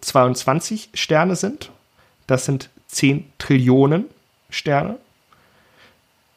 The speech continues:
Welche, noch mal zur Frage, welche Stellung hat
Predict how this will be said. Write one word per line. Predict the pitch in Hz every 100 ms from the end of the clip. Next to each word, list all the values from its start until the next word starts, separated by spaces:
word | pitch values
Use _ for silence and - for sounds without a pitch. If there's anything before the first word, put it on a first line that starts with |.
| _ _ _ _ _ _ _ _ _ -
Welche, | 147 - 151 156 147 147 143 165 220 254 254 104 - - -
noch | 175 180
mal | 214
zur | - 208
Frage, | 233 165 120 -
welche | 135 135 165 - 233 277 226 _ _ _ _
Stellung | - - 143 156 190 208 -
hat | 180 -